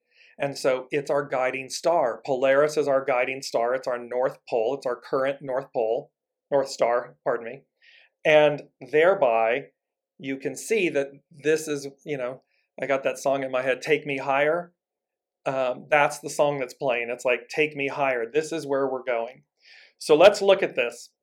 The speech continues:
Number ten, I'm gonna bring this up because we're gonna go into the current energies here for a second and show you. And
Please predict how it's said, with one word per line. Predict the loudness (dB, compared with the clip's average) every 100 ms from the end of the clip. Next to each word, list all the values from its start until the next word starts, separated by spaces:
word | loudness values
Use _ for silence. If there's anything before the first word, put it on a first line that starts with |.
| _ _ _ _ _ _ _ -4
Number | 0 0
ten, | -2 -4 -4
I'm |
gonna | -4 -6
bring | -2 -2 -2
this | -2 0
up | 0 -2
because | -12 -10 -10
we're | -8
gonna | -10 -2
go | 0
into | 2 0
the | -4
current | -2 0 0 2
energies | 0 0 -2 -4
here | 0 0 2
for | 0
a | 2
second | 2 2 0 -2
and | -6
show | -4 0 2
you. | 0 -2 -2 -6 _ _ _ _ _ _ _ _ _ _ _ _
And | -2 0 -2 -6